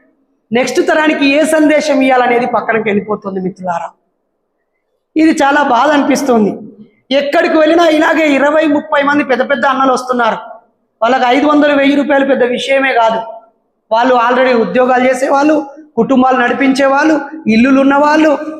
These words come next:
అవసరమైతే ఒక రోజంతా ప్రయాణం చేసేవాళ్ళు, ఇంకొకరిని బైక్ మీద ఎక్కించుకొని తీసుకొచ్చేవాళ్ళు. కానీ ఇక్కడ జరిగేదంటే, అంటే పిల్లి మెడలో ఎవరు గంట కట్టాలి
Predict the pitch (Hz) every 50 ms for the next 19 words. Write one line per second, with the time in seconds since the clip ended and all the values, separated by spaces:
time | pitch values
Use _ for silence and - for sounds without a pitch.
0 | - _ - 233 254 269 277 277 277 277 277 269 269 277 277 262 254 269 - -
1 | - - 247 214 233 226 254 294 294 311 302 294 311 302 285 294 - 240 240 254
2 | 277 277 277 277 277 285 285 285 285 277 277 285 302 320 330 285 - - 320 320
3 | 269 269 262 285 285 277 294 294 277 269 233 254 247 262 254 294 294 294 285 269
4 | 277 277 - - - 269 254 240 247 254 262 - - 294 294 294 302 294 311 311
5 | 311 320 330 294 - - 320 320 - - _ _ _ _ _ _ _ _ _ _
6 | _ - 226 240 247 247 240 233 240 233 233 202 208 226 240 269 285 277 269 277
7 | 269 - 285 254 247 254 247 247 254 277 269 262 285 269 277 269 262 262 247 240
8 | 233 262 269 226 247 226 226 233 226 226 220 - 220 208 196 208 202 196 185 175
9 | - -